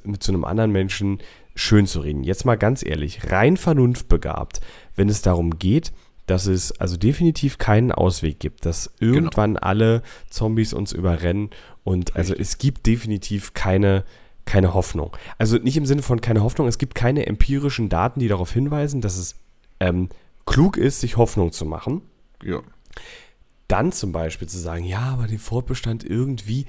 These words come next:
Speaker 1: halte ich für unvernünftig.“ Also in
Speaker 2: Richtig,
Speaker 1: dem Fall
Speaker 2: klar.
Speaker 1: ist das emotional gesteuert, aber unvernünftig, weil mich zum Beispiel ein Kind, und das meine ich jetzt wirklich mein eigenes Überleben,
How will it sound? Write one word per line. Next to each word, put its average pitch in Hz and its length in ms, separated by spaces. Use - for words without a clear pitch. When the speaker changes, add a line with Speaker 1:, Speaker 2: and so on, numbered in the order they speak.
Speaker 1:
halte 113 300
ich - 400
für 107 560
unvernünftig.“ 90 1000
Also 92 180
in - 120
Speaker 2:
Richtig, 92 140
Speaker 1:
dem 110 100
Fall 117 280
Speaker 2:
klar. 95 180
Speaker 1:
ist - 160
das 110 260
emotional 120 920
gesteuert, 117 580
aber 98 500
unvernünftig, 80 720
weil 104 400
mich 107 360
zum 92 160
Beispiel 87 320
ein 87 200
Kind, 147 280
und 98 140
das 92 140
meine 98 180
ich - 80
jetzt 107 140
wirklich 123 240
mein 98 260
eigenes 120 340
Überleben, 104 500